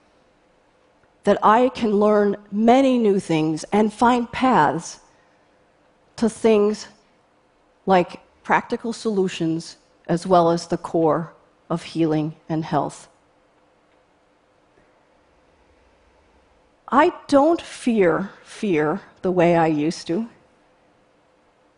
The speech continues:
In fact, lately, with enormous support from all my fellow journeyers, I notice that it's not a warning the way it used to be. I notice that instead it's an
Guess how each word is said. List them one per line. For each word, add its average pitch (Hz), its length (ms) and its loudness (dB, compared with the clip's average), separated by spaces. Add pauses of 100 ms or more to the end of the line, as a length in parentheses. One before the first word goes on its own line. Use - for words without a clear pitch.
(640)
In 208 120 -2
fact, 226 340 0
lately, 220 480 2
with 196 200 0
enormous 262 500 2
support 185 640 0 (500)
from 196 300 -2
all 254 240 6
my 240 320 2
fellow 180 360 0
journeyers, 156 800 -4 (400)
I 302 140 4
notice 285 720 2 (360)
that 214 140 4
it's 226 220 0
not 226 200 4
a 220 80 4 (140)
warning 185 320 2
the 170 180 2
way 165 140 4
it 113 80 -2
used 170 280 -6
to 175 60 -4
be. 165 280 -4 (1000)
I 240 140 2
notice 262 600 2 (1300)
that 202 140 4
instead 220 680 0
it's - 160 -4
an 185 100 0